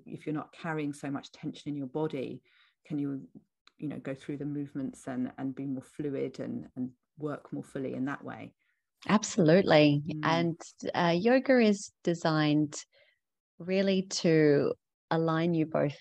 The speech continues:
Speaker 2: energetically and physically. So, you know, we can get into the, the slightly woo aspects of yoga
Speaker 1: Mm.
Speaker 2: another time, but, um,
Speaker 1: <laughs>
Speaker 2: it, it really does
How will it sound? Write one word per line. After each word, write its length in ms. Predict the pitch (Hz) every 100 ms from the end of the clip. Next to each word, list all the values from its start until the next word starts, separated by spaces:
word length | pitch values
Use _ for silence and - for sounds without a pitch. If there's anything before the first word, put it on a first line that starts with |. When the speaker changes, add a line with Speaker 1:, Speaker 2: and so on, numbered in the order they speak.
| -
Speaker 2:
energetically 880 | 156 156 - 139 - - 139 143 143 - -
and 440 | 147 147 151 147 -
physically. 540 | 135 - - 107 117 156
So, 400 | - 147 143 156 _ _ _
you 100 | 170
know, 300 | 151 151 175 - - - - _ _ _ _ _ _
we 80 | 196
can 160 | 202 202
get 140 | 202
into 240 | 202 190 180
the, 200 | 165 160 - - - -
the 60 | 175
slightly 420 | - 190 - 180
woo 280 | 180 214 190
aspects 580 | - - - - 233 233
of 120 | 208
yoga 360 | 208 190 190
Speaker 1:
Mm. 100 | 185
Speaker 2:
another 280 | 185 196 233
time, 440 | 240 240 214 214 214
but, 160 | 214
um, 280 | 202 196 185 - 165 _
Speaker 1:
<laughs> 240 | _ -
Speaker 2:
it, 160 | 214 - _ _ -
it 180 | 180 -
really 280 | 196 208 214
does 560 | 196 175 170 - -